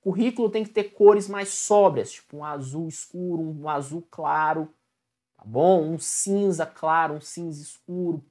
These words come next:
preto, branco. É isso. Nada de rosa, de vermelho, de roxo, não precisa disso, tá, pessoal? O currículo é algo mais sóbrio, mais, é, social, vamos dizer assim. Nada de coisas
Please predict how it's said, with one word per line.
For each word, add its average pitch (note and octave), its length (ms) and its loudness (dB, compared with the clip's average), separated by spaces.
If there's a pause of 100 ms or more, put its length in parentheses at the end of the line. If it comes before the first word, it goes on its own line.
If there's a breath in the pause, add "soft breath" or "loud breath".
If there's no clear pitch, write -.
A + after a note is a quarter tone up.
preto, F#3+ 420 6
branco. E3 640 -2 (440)
É C4 100 2
isso. D#3 480 -2 (340)
Nada G3 520 0
de F#3+ 280 -2 (180)
rosa, C#3 880 6
de B2 120 -6
vermelho, C#3+ 760 -2
de D3 100 -6
roxo, D#3+ 540 -2
não F#3 160 -8
precisa G#3 560 -6
disso, G#2 460 -14 (260)
tá, E3 160 -8
pessoal? F#3+ 360 -8
O F#3+ 40 -6
currículo F#3 460 -8
é E3+ 40 -2
algo F3 200 0
mais D#3+ 240 -12
sóbrio, D3+ 600 -6 (680)
mais, D3 680 0
é, B2+ 520 2
social, - 800 -2
vamos G2 160 -14
dizer G2+ 140 -10
assim. - 280 -18 (140)
Nada D#3+ 340 -2
de C#3+ 260 -4
coisas C3+ 600 -4